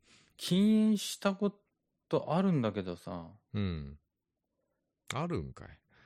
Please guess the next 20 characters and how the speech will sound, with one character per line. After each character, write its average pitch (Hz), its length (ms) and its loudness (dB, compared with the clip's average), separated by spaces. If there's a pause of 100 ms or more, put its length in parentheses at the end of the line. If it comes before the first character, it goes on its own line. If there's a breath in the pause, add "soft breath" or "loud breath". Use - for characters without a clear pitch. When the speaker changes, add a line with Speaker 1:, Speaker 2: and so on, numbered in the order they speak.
(180 soft breath)
Speaker 1:
な 151 240 0
ん 233 140 4
で - 180 -2 (180)
し - 140 -8
た 135 120 -6
か - 120 2
は 104 160 4
わ 87 100 2
か 113 160 -4
ら 113 140 0
な 92 140 -4
い 80 40 -12
ん 78 100 -16
だ 80 80 -20
よ - 60 -20
ね。 - 180 -20 (600)
Speaker 2:
無 117 140 -2
自 120 180 -6
覚 - 260 -10
で？ 65 100 -14